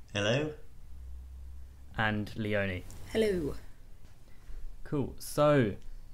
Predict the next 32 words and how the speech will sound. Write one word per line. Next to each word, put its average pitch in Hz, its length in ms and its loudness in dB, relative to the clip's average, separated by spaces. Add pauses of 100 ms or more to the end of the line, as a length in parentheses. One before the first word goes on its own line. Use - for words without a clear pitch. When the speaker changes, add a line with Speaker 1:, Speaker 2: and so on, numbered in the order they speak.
(500)
Speaker 2:
obviously - 260 -2
it's 113 100 -2
been 117 140 0
a 113 40 0
very 117 240 6
busy 110 320 4
week 123 380 4 (160)
on 113 280 4
the 107 440 2
Clates - 560 -2 (200)
channels 120 640 4
with - 340 -2 (100)
showdowns, 160 800 8
which 127 180 2
is - 60 -6
what 117 120 2
we're 120 80 2
going 117 160 4
to - 100 -8
talk 117 180 0
about - 200 2
today, 127 440 6
as 110 220 2
well 110 300 4
as 104 400 0 (480)
the 123 80 2
Saving 123 500 8
Schalke 120 500 4
series 120 520 4
finale. 120 680 6 (160)
I 107 120 0
mean, 101 220 -2